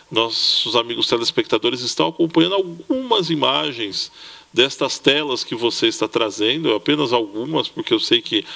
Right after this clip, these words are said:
algumas outras estão inacabadas ainda, por sinal, e essas telas já semi-acabadas, né, que vocês estão conferindo imagens, inclusive.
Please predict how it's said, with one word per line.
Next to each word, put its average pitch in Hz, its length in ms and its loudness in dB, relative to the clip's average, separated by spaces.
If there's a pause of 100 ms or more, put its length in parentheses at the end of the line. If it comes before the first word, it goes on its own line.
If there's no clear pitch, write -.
(140)
algumas 113 720 0
outras 117 480 4
estão 113 280 0
inacabadas 113 840 -2
ainda, 120 320 -2
por - 160 -6
sinal, 117 520 0 (480)
e 143 220 2
essas 160 320 -2
telas 156 420 2
já 156 160 2
semi-acabadas, 156 1160 0
né, 123 100 0
que 131 100 -8
vocês 107 280 -6
estão 104 320 0
conferindo 107 480 0
imagens, 104 500 -2
inclusive. 113 720 0